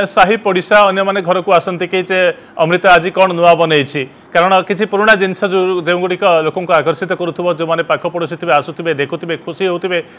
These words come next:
ସେମାନେ ଚାହିଁଥିବେ ଆଉ କ'ଣ ଝିଅଟି ନୂଆ ବନେଇଛି, ତାକୁ ଦେଖିବା ପାଇଁ ଆସନ୍ତି କି, ପଚାରନ୍ତି କି ଆଜି କ'ଣ ବନା ହେଇଛି, ନୂଆ ଜିନିଷ କ'ଣ ହେଇଛି?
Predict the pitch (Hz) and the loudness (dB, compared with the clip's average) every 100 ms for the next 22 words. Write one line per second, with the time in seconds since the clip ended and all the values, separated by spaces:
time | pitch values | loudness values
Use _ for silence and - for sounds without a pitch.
0 | - 214 220 208 196 208 208 190 220 240 | -2 2 2 2 0 -2 0 0 2 0
1 | 233 208 202 214 185 170 156 131 127 139 | 0 0 0 2 4 4 2 -2 -4 -10
2 | - - 202 220 208 220 214 220 175 185 | -10 -2 0 2 2 2 0 2 2 0
3 | 170 165 165 190 208 214 196 202 202 180 | -4 -4 -2 -2 2 0 0 -2 2 2
4 | 185 185 185 175 175 170 170 175 175 180 | 0 -4 -4 -2 0 0 0 -2 0 0
5 | 175 160 165 165 165 160 165 | -2 -8 -4 -2 -2 -4 -6